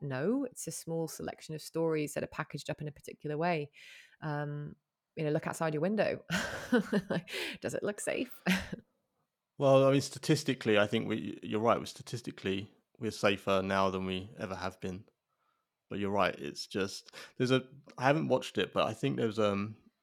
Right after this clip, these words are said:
Speaker 2: there was a program on Netflix, and it might be somewhere else, but I'm sure it was Netflix, where they, and I think it was either, I think it was Japan, where they did this series where they were basically getting kids sort of really young and just letting them roam the streets.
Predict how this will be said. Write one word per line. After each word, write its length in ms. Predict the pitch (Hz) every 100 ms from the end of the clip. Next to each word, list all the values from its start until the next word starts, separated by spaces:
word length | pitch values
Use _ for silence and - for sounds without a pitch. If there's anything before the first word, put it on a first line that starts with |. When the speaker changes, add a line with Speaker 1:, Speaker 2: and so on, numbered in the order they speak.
| - _
Speaker 2:
there 100 | 113
was 140 | 104
a 60 | 104
program 500 | - 120 120 107 98
on 140 | 95
Netflix, 800 | 107 - - 104 - - - - - _ _ _ _ _ _ _ _ -
and 80 | -
it 40 |
might 140 | 98
be 40 | -
somewhere 280 | - 98 98
else, 160 | 101 -
but 80 | 80
I'm 140 | 113
sure 220 | - 139
it 100 | 139
was 20 | 110
Netflix, 420 | - - - -
where 160 | 110 101
they, 300 | 101 101 101 - - _ - _ _
and 100 | 117
I 60 | 104
think 240 | - 131
it 80 | -
was 140 | 110
either, 280 | 110 107 -
I 60 | 117
think 120 | 147
it 40 |
was 80 | 120
Japan, 600 | - 123 - 110 98 95 - _
where 200 | 113 104
they 420 | 101 98 101 107 -
did 160 | - 113
this 180 | 110 -
series 480 | - 110 101 98 101
where 100 | 98
they 80 | 104
were 80 | 98
basically 760 | - 104 104 - - 98 95 - _ _ _ _ _ _ -
getting 240 | 101 80
kids 400 | - - 101 -
sort 300 | - - -
of 60 | -
really 300 | 117 101 95
young 400 | 95 98 95 95 - _ _ _
and 140 | - 95
just 220 | 101 -
letting 160 | 104 101
them 200 | 98 98 _ -
roam 260 | 104 98
the 60 | 95
streets. 520 | - 113 117 -